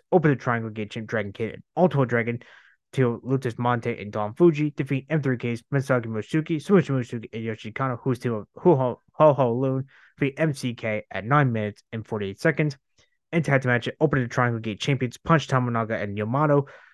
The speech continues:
defeat Natural Fives, Big Boss Shimoju, and Jason Lee via Galera,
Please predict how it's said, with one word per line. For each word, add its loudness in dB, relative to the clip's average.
defeat 2
Natural 2
Fives, 0
Big 0
Boss 4
Shimoju, -2
and -8
Jason -4
Lee -4
via -6
Galera, -2